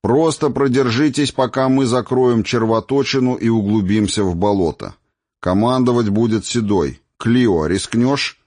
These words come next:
Он обернулся. «Без проблем», кивнула девушка-андроид. Смысл и цену вопроса пояснять не пришлось.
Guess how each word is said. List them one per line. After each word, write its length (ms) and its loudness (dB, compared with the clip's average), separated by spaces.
Он 200 0
обернулся. 760 -4
«Без 280 0
проблем», 600 0
кивнула 560 0
девушка-андроид. 1200 -4
Смысл 640 0
и 180 -2
цену 440 0
вопроса 640 0
пояснять 720 -2
не 100 0
пришлось. 760 -6